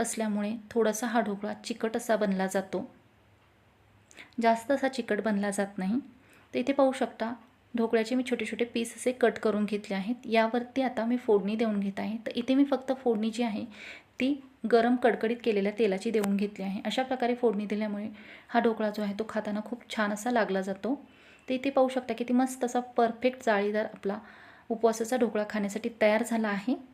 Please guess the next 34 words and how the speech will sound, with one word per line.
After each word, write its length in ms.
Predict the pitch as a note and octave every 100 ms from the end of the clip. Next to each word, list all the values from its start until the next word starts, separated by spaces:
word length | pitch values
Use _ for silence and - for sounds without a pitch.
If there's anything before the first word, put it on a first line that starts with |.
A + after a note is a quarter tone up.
| _ _ _ _ _ - _ A#3+
अजिबात 400 | A#3 B3 C#4 C#4
ताटाला 300 | A3 A3 A3+
चिकटला 460 | A3+ A3 G#3+ G#3+ A3
गेला 280 | G#3+ G3
नाही, 180 | G3+ G3+ A#3
ताटापासून 640 | A3 G3+ G3 G#3 - A#3 C#4 - _ _
मस्त 220 | B3+ B3 B3+
असा 180 | B3
वेगळा 320 | B3+ A3+ G#3+ G#3
झाला 260 | G#3 G#3
आहे. 240 | G3 F#3+ D#4+ - - _ _ _ _ _ - -
मस्त 240 | C4+ -
अशी 180 | C#4+ C#4+
या 60 | C#4
ढोकळ्याला 360 | A#3 A#3 A3+
जाळीही 380 | A#3 A3+ G#3 G#3+
पडली 300 | A#3+ A#3 G#3
आहे. 240 | G3+ F#3+ C4+ - _ _ _ _ _ _ _ _ -
याच्या 200 | A#3 A#3+
चारही 360 | C4 A#3+ A#3+
बाजू 240 | C#4 B3+ A#3
पाहू 220 | A3+ A3+
शकता, 320 | A3 A3 -
अगदी 200 | A3 G3 B3
छान 220 | A#3+ A3
असा 180 | A3 B3+
ढोकळा 280 | B3 A3 G#3+
इथे 180 | G#3 G#3
आपला 160 | A#3+
परफेक्ट 520 | A#3+ A3+ G#3+ A#3 -
खाण्यासाठी 360 | - G#3 G3+ A#3+ A#3
तयार 200 | G#3+ G#3+
झाला 200 | A3 G#3
आहे. 180 | G3+